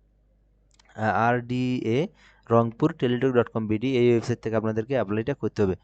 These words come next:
So অ্যাপ্লাইটা আপনারা করতে পারবেন, আহ, সাত এগারো দুই হাজার পঁচিশ, অর্থাৎ নভেম্বরের সাত তারিখ পর্যন্ত সময়সীমা আছে। আহ, এর মধ্যে অব-, অবশ্যই আপনারা আবেদনটা করবেন। So এরপরে যদি আমরা, আমরা এখান থেকে বলি, আপনি যদি অ্যাপ্লাই করতে চান সেক্ষেত্রে অবশ্যই, যদি নিজেরা অ্যাপ্লাই করতে চান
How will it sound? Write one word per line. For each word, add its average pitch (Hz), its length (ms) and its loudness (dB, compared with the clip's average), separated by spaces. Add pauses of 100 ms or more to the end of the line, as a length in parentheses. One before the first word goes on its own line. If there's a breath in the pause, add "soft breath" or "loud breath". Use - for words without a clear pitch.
(280 soft breath)
So - 140 -2
অ্যাপ্লাইটা 147 420 4
আপনারা 160 180 0
করতে 151 320 -2
পারবেন, 135 400 2
আহ, - 80 -10 (320)
সাত 131 400 -2
এগারো 127 260 2
দুই 120 140 2
হাজার 117 220 0
পঁচিশ, 113 360 -2
অর্থাৎ 117 300 -4
নভেম্বরের 127 540 0
সাত 120 240 -8
তারিখ 113 260 -2
পর্যন্ত 117 320 0
সময়সীমা 110 600 -4
আছে। 123 200 -4
আহ, - 640 -6
এর 127 200 0
মধ্যে 131 260 2
অব-, 120 120 2
অবশ্যই 117 340 4
আপনারা 113 240 0
আবেদনটা 107 360 0
করবেন। 113 360 -2 (560 soft breath)
So - 120 0
এরপরে 170 360 6
যদি 165 160 0
আমরা, 156 240 4
আমরা 135 340 2
এখান 135 140 -4
থেকে 131 160 -2
বলি, 113 360 2
আপনি 120 200 -2
যদি 123 180 -2
অ্যাপ্লাই 120 280 0
করতে 107 280 -2
চান 120 160 -8
সেক্ষেত্রে 127 440 -6
অবশ্যই, 127 380 2
যদি 123 240 -2
নিজেরা 120 300 0
অ্যাপ্লাই 117 240 0
করতে 101 260 -4
চান 139 220 -6